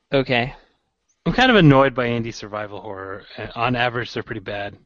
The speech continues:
Speaker 2: Um, I think they don't do a good job of even doing, like, movie tropes that are effective. I think they just try to kind of do s-, a lot of Slender Man stuff. Um,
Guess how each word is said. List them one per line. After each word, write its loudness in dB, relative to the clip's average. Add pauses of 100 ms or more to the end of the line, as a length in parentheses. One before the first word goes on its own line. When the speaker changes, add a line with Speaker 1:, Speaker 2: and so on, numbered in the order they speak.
(380)
Speaker 2:
Um, -2
I 0
think -2
they 0
don't 0 (500)
do 2
a 4
good 2
job 4
of 2
even 0
doing, 2
like, -2
movie 2 (240)
tropes -4 (100)
that -4
are 0
effective. 0
I -2
think -2
they -4
just -8 (100)
try 2
to 2 (340)
kind 0
of 0
do -4
s-, -8
a -6
lot 0
of -2
Slender 4
Man 6
stuff. -4 (680)
Um, 2